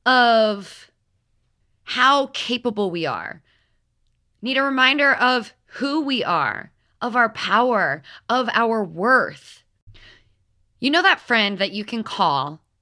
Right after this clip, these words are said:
at all hours of the day,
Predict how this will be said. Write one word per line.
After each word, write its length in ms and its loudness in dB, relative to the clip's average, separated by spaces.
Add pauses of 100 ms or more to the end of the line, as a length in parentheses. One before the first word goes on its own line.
(240)
at 100 4
all 380 4
hours 840 0
of 220 -6
the 80 -4
day, 480 -6